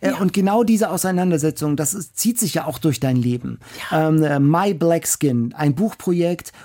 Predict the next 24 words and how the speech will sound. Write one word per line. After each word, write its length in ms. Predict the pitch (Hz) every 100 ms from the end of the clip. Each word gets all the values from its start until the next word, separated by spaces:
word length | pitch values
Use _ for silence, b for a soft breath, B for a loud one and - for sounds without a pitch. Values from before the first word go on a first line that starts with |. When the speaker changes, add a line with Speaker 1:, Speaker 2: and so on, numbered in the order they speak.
| B
Speaker 1:
und 260 | 185 220 -
auch 160 | 180
ein 200 | 170 160
Ausstellungsprojekt. 1040 | 165 185 185 175 180 - 170 170 180 - -
Die 80 | 127
Ausstellung, 480 | 135 - 143 147
so 80 | 131
eine 140 | 123 117
Wanderausstellung, 640 | 208 214 170 - 165 151
die 160 | 139 131
war 140 | 131
auch 100 | 147
im 100 | 127
Altonaer 460 | 131 139 135 127 123
Museum 480 | 123 110 143 180 190
zu 160 | 156
sehen. 340 | 139 156 160 147 B B B
Äh, 220 | 156 156 147
wahnsinnig 520 | 123 190 240 226 214
interessant, 500 | 185 - 147 170 208
eben 200 | 170 151
schwarze 420 | - 165 196 -
Menschen, 420 | 165 160 196 190 156
Biografien, 1000 | 156 175 - 127 - 143 180 247 269